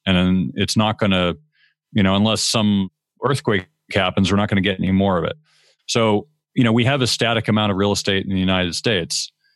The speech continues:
And if you think about it, our population is growing.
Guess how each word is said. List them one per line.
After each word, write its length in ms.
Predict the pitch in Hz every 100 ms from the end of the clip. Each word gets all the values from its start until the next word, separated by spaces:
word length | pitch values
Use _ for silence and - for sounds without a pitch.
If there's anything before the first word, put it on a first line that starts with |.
| _ _
And 640 | 104 104 101 98 95 95 - - - _ -
if 160 | 123
you 60 | 110
think 180 | 147 151
about 300 | 110 104 101
it, 140 | 98 _ _ _ _
our 120 | 113 117
population 600 | 127 120 117 107 101 101
is 80 |
growing. 460 | - 90 85 -